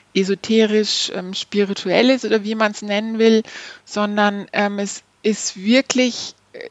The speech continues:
definitiv natürliche Körpersprache. Also nichts anderes als die Sprache der Pferde, wie Pferde sich untereinander unterhalten. Die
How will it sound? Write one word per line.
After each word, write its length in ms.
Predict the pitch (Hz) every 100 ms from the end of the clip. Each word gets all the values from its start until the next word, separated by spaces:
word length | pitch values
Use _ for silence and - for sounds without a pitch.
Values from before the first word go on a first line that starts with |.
| _ -
definitiv 960 | 226 240 240 220 - 220 220 - -
natürliche 920 | 196 202 - - 254 240 233 - 233 220
Körpersprache. 1000 | - 196 190 185 185 - - 143 -
Also 240 | 165 180 202 214
nichts 480 | 226 320 - -
anderes 800 | - 196 247 247 240 226 226 - - - - - _
als 440 | - 196 214 214 -
die 100 | 190
Sprache 540 | - 185 175 233 226
der 160 | 208 190
Pferde, 560 | - 185 202 214 202
wie 80 | 185
Pferde 500 | - 196 196 214 214
sich 400 | 196 220 226 - -
untereinander 1200 | 214 226 233 226 196 185 185 180 208 214 202 196 -
unterhalten. 880 | 196 190 190 185 175 165 - 165 - - - - - - _ -
Die 320 | 196 196